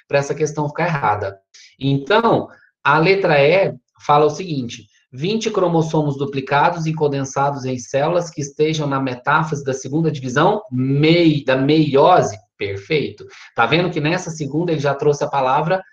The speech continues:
meiose. Então, significa que essa célula passou por uma divisão no número de cromossomos também.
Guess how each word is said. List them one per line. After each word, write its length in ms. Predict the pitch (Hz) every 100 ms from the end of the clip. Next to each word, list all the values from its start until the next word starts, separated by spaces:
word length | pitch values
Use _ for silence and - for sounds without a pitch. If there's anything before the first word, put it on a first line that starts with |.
| _
meiose. 1000 | 131 147 170 196 175 147 131 127 104 104
Então, 280 | 120 123 135
significa 640 | 131 127 131 135 139 147 170
que 100 | 147
essa 200 | 143 131
célula 380 | - 143 156
passou 300 | 139 - 156 151
por 100 | 143
uma 80 |
divisão 480 | 131 127 117 139 175
no 100 | 175
número 540 | 160 156 202 214 214 208
de 100 | 190
cromossomos 840 | 185 185 196 190 165 160 165 160
também. 640 | - 190 220 185 160 156